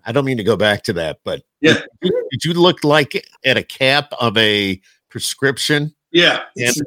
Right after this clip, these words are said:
Speaker 2: exactly where we got it from.
Speaker 1: Really?
Speaker 2: Yeah. Yeah.
Speaker 1: <laughs>
Speaker 2: Lead singer's dad was a heart surgeon, and he came up with it actually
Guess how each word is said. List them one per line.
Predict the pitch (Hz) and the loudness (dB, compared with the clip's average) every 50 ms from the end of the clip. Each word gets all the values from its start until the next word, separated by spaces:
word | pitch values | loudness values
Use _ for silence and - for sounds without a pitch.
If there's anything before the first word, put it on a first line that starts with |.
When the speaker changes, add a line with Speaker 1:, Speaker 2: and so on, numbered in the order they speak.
| - 170 | -4 -2
Speaker 2:
exactly | 170 165 - 165 156 | 0 0 2 2 4
where | 156 156 156 156 151 | 4 4 4 4 4
we | 147 139 | 4 2
got | 139 156 156 147 131 120 | 2 2 2 2 2 0
it | - - | -4 -4
from. | 131 120 110 98 - _ _ _ - | -6 -6 -6 -6 -14 _ _ _ -8
Speaker 1:
Really? | 110 127 165 156 - - - _ _ _ - _ _ _ _ - | -2 2 2 2 2 0 -6 _ _ _ -20 _ _ _ _ -4
Speaker 2:
Yeah. | - 135 147 139 120 - - - _ - 117 - _ - | 0 0 0 0 0 -6 -12 -18 _ -18 -18 -18 _ -10
Yeah. | - - - _ | -10 -10 -10 _
Speaker 1:
<laughs> | _ - - | _ -6 -2
Speaker 2:
Lead | 156 180 175 180 - | -2 -2 -2 -2 0
singer's | 196 190 180 160 143 135 - | 0 2 2 2 0 0 0
dad | 165 151 147 147 147 143 | 2 2 4 4 2 0
was | 135 131 127 131 | -2 -4 -4 -2
a | 127 120 117 117 117 - - | -2 -2 -2 -2 -4 -10 -6
heart | - 139 139 139 135 - | -4 -2 -2 -2 -4 -6
surgeon, | - 135 127 120 120 120 123 120 117 - - _ - | -6 -4 -4 -4 -6 -8 -12 -12 -12 -14 -14 _ -16
and | 113 127 | -8 -6
he | 156 160 | -6 -6
came | 156 - 143 131 123 127 | -2 0 0 0 0 0
up | 123 127 - - | -2 -2 -4 -6
with | 123 113 - | -10 -6 -4
it | 123 117 123 - - | -2 -2 -2 -4 -4
actually | 127 127 120 - - 131 123 117 | -4 -4 -4 -4 -4 -4 -4 -6